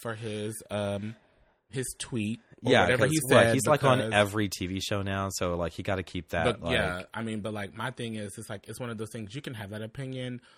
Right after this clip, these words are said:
Speaker 1: but, like, if you know you're in the public forum, which you are,
Speaker 2: Yeah.
Speaker 1: you have been in the public since you were
Speaker 2: Mm-hmm.
Speaker 1: in your teens.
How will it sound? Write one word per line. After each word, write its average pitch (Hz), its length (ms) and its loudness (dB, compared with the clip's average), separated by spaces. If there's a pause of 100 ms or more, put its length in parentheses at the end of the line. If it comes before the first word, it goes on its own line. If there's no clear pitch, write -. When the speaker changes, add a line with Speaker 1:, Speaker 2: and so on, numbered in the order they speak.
(120)
Speaker 1:
but, 104 100 -8
like, 104 220 -6 (220)
if - 120 -12
you 123 80 -6
know 95 140 -8
you're 104 220 -6
in 110 160 -10
the 107 80 -8
public 113 340 -6
forum, 107 480 -6
which 104 240 -6
you 104 100 -2
are, 147 280 8
Speaker 2:
Yeah. 82 260 4
Speaker 1:
you 123 80 0
have 113 160 -2
been 127 100 0
in 143 80 -4
the 151 60 -2
public 147 420 0
since 120 240 -6
you 123 120 -2
were 120 500 0
Speaker 2:
Mm-hmm. 95 320 -2
Speaker 1:
in 120 140 0
your 160 100 4
teens. 160 580 2